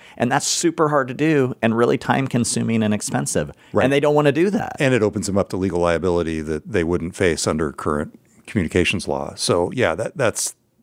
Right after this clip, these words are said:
Speaker 2: that's a struggle. I, I don't know, is there some kind of commission model where every time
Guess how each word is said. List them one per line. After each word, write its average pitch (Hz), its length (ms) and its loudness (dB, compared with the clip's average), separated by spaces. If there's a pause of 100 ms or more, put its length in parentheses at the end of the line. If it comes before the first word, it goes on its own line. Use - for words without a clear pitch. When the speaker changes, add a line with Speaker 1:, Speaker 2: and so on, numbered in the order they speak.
(560)
Speaker 2:
that's 107 240 0
a 90 80 -4
struggle. 92 540 0
I, 123 160 -8 (120)
I 131 120 2
don't 127 100 2
know, 107 320 0
is 98 140 -6
there 123 120 2
some 113 220 0
kind 110 220 2
of 90 80 -2
commission 101 460 -2
model 101 420 2
where 87 380 2
every 98 300 0
time 92 460 -2